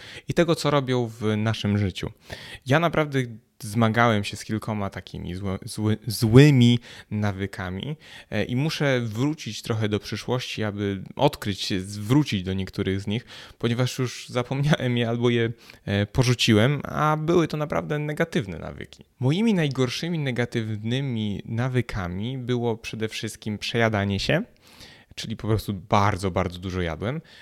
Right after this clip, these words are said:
e, oglądanie telewizji, nawet nie tyle telewizji, co na przykład serialów Netflixowych i granie w różne gry komputerowe. E, te trzy nawyki zapuściły we mnie korzenie, kiedy dorastałem,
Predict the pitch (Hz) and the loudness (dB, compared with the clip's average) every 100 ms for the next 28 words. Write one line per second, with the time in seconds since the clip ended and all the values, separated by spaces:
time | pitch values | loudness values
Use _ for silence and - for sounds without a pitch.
0 | - 104 95 - 117 127 143 139 127 127 | -14 -8 -8 -4 -2 2 4 4 2 4
1 | 113 104 101 90 107 156 - - _ _ | 4 4 0 0 0 0 -2 -16 _ _
2 | - 135 156 151 147 - 131 127 127 117 | -12 -6 -4 -2 -2 -2 -2 -2 -2 -2
3 | 110 98 95 104 104 - 92 - - 92 | 2 0 0 -2 -2 -4 -6 -6 -8 -8
4 | - - 95 92 92 80 92 - 90 - | -8 -6 -2 0 0 -2 -6 -8 -10 -4
5 | 127 156 - - - - 170 185 151 160 | 0 0 -2 -8 -18 -8 -2 0 2 0
6 | 156 151 127 120 131 117 110 101 92 87 | 2 0 -2 -2 -2 0 0 0 0 -6
7 | - - 69 - - - _ - - - | -10 -10 -10 -10 -12 -18 _ -20 -20 -20
8 | - 101 98 104 - 202 - - 156 165 | -10 -6 -6 -4 0 0 0 -2 0 2
9 | 123 131 - 117 113 110 - 131 131 107 | 0 0 -4 -6 -6 -6 -6 0 2 2
10 | 98 95 92 - 98 87 95 127 139 127 | 0 0 -4 -4 -2 -2 0 0 -2 -4
11 | 113 104 104 101 - 87 82 117 | -2 0 0 0 -4 -6 -4 -4